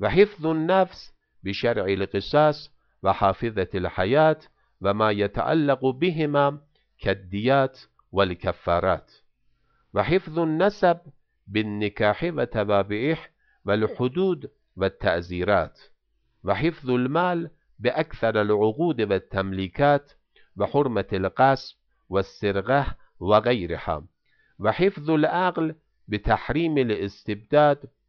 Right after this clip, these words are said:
وقول الزور والسحر والكهانة والشعبذة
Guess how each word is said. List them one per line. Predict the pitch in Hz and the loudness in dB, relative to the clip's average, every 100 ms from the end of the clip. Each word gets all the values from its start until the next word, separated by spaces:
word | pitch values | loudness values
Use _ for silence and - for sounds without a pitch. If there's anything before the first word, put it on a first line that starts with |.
| _ | _
وقول | 95 101 120 127 104 | -4 0 2 2 0
الزور | 101 90 101 151 156 139 - _ _ - | -4 -6 -4 -2 -2 -4 -12 _ _ -4
والسحر | 95 101 - - 143 135 131 113 - _ _ | -2 -2 -4 -4 -2 -2 -6 -10 -14 _ _
والكهانة | 98 101 98 107 95 104 101 120 139 - - _ _ | -2 0 0 -4 -2 -2 0 0 -2 -4 -16 _ _
والشعبذة | 101 107 - 107 92 101 101 135 143 | -8 -6 -6 -6 -2 -2 0 0 0